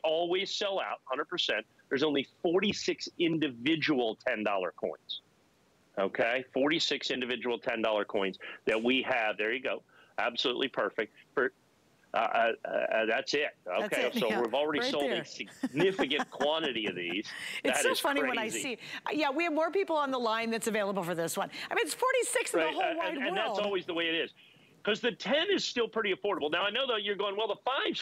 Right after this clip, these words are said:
Speaker 1: four s-, the, the, the, the, the five's like four sixty-nine, but there's two and a half times as much gold in the ten."
Speaker 2: Oh, there you go.
Speaker 1: Okay?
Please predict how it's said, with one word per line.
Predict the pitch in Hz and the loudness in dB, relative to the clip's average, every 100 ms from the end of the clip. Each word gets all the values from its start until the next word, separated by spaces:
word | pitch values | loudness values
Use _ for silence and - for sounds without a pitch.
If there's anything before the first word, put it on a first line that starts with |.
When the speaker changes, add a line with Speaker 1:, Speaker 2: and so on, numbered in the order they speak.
| - | -4
Speaker 1:
four | 220 247 | 0 2
s-, | 240 - - _ _ _ _ - | 2 -2 -6 _ _ _ _ -2
the, | 185 - | -2 0
the, | 196 208 | 0 2
the, | 190 190 | 2 0
the, | - 185 - 180 | 2 0 2 0
the | 165 _ | -2 _
five's | 214 240 240 | 0 0 2
like | 190 165 | 0 0
four | 190 208 | 0 0
sixty-nine, | - 208 - 190 185 | 0 -2 -2 -4 -2
but | 165 | -2
there's | 151 | -4
two | - - 240 | -2 0 2
and | 233 | 0
a | |
half | 160 190 175 | 0 -2 -4
times | - - 180 185 170 | -8 -2 0 0 0
as | 147 127 | 0 0
much | 135 127 | 0 0
gold | - 139 110 92 | 0 2 2 0
in | 98 | 0
the | 95 | 0
ten." | - 110 80 - | 0 -2 -2 -2
Speaker 2:
Oh, | 190 269 151 | 0 2 0
there | 180 214 | 0 0
you | |
go. | - | 0
Speaker 1:
Okay? | 135 117 | 0 0